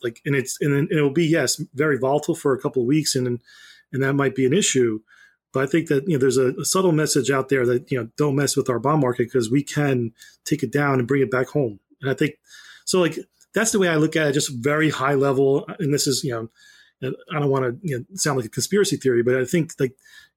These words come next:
when people always like, "Oh, what if, you know, foreigners sold all their debt?" I was like, "Well, then someone else has to buy it. It's either gonna be domestic <laughs> investors, or in the interim, probably the Fed will have to step up in a big way." And they kind of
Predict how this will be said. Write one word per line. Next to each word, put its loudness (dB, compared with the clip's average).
when -2
people 2
always 2
like, 0
"Oh, 0
what 2
if, 0
you 0
know, -2
foreigners -2
sold 0
all 0
their 2
debt?" 0
I -4
was -6
like, -4
"Well, 0
then 0
someone 0
else -2
has -4
to -4
buy 2
it. 2
It's -8
either 2
gonna 2
be -2
domestic -2
<laughs> -
investors, 0
or 2
in 0
the 2
interim, 0
probably 0
the 0
Fed -2
will 0
have -2
to -4
step -4
up -2
in -4
a -4
big -2
way." 0
And -2
they 0
kind -2
of -2